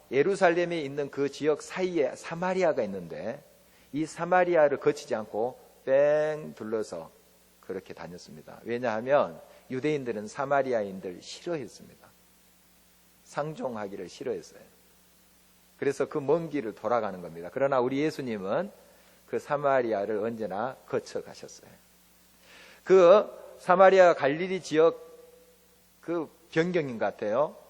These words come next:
그 지역에 한 마을이 있었는데 예수님이 그 마을에 들렸습니다. 근데 그곳에 나병 환자들이 있었어요.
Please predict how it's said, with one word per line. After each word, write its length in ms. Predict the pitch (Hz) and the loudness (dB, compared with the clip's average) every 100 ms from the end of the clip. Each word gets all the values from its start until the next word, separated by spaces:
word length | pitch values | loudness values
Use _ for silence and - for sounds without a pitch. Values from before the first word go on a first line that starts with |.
| - _ - | -20 _ -4
그 80 | 170 | -4
지역에 680 | - 156 160 151 131 151 117 | -2 2 4 4 2 2 2
한 240 | 113 147 | -2 0
마을이 240 | 127 139 | 4 4
있었는데 760 | 156 139 110 92 87 95 139 - - | 2 -2 -6 -8 -10 -8 -8 -8 -4
예수님이 480 | 170 165 156 160 | -4 -4 -8 -8
그 140 | 147 147 | -6 -6
마을에 760 | 127 120 135 139 143 143 139 - - - _ _ _ _ | -2 2 2 2 2 2 0 -6 -20 -20 _ _ _ _
들렸습니다. 680 | 120 113 - 90 80 76 73 - _ _ _ _ _ _ _ _ _ _ | -6 -6 -6 -14 -16 -16 -18 -20 _ _ _ _ _ _ _ _ _ _
근데 160 | 165 180 | -2 -2
그곳에 720 | 214 156 175 147 123 135 147 - - - | 0 0 0 2 2 2 0 -10 -20 -8
나병 380 | 123 135 175 165 | 0 2 2 0
환자들이 720 | 135 123 113 98 92 87 78 - _ | -2 -2 -2 -2 -6 -10 -14 -18 _
있었어요. 600 | 92 - 104 92 90 120 | -16 -14 -12 -12 -12 -12